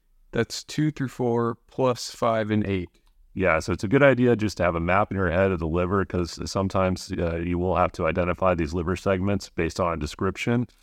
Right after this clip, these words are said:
Speaker 2: We do have a good image inside the companion, so memorize that image and have that liver map in your head and know where those segments are. Um, okay, that does it for hepatobiliary.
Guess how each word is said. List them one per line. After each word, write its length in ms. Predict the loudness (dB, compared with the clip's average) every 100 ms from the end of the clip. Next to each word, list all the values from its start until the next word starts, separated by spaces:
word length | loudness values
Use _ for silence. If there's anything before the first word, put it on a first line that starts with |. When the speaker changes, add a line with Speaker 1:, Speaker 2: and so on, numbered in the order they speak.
| _ -4
Speaker 2:
We 100 | 0
do 140 | 2
have 180 | 4 4
a 40 | 4
good 240 | 2 2
image 520 | 0 0 0 -2 -6
inside 440 | -4 -4 2 2 2
the 100 | -2
companion, 680 | -6 -4 0 0 2 0 -2
so 340 | -2 -4 -2
memorize 400 | -2 0 2 2
that 180 | 0 -2
image 300 | -2 -2 -2
and 100 | -4
have 220 | -2 -2
that 180 | -2 -4
liver 300 | -4 -2 -2
map 380 | 0 2 2 0
in 40 |
your 140 | -4 -4
head 340 | -4 -4 -4
and 200 | -4 -2
know 140 | 0 0
where 100 | 0
those 200 | -2 -4
segments 440 | -6 -6 -8 -10
are. 340 | -10 -10 -12 -16 -20 -20 _ _ -6
Um, 300 | 0 2 2
okay, 320 | -2 4 4
that 140 | 4 2
does 160 | 2
it 100 | 0
for 180 | -2 -4
hepatobiliary. 840 | 2 2 4 2 2 2 0 -4